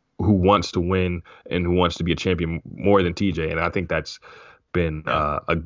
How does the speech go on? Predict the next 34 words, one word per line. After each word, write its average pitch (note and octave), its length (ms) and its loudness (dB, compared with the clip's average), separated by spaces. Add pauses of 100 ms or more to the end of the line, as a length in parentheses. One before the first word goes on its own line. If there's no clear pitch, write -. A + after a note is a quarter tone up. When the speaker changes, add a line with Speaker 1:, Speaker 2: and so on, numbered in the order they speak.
(140)
Speaker 1:
that's - 160 -2
been E2 160 -4
glaring F#2 380 0
over E2 120 -6
the, E2 160 -8
his E2+ 180 -6
last D#2+ 240 -2
two D#2+ 80 -8
fights. D#2+ 360 -6
So, D#2 280 -8 (380)
um, D#2 520 -2
it E2+ 120 -4
sucks A#2 280 4
that G#2 100 0
T - 100 -8
J's G#2 160 -2
had, G2 220 -2 (280)
is D#2+ 300 -10 (340)
having G2 220 0
to E2+ 80 -6
deal F#2+ 200 -2
with F#2+ 140 -4
this. F#2+ 260 -4 (100)
A - 80 -8
lot F2+ 180 2
of F#2 60 -4
people F#2 260 -6
will F2 100 -6
say F2+ 340 -4 (320)
that's F#2+ 160 0
what F2+ 140 -10
you E2 60 -10
get, G#2+ 340 2
but, E2+ 260 -10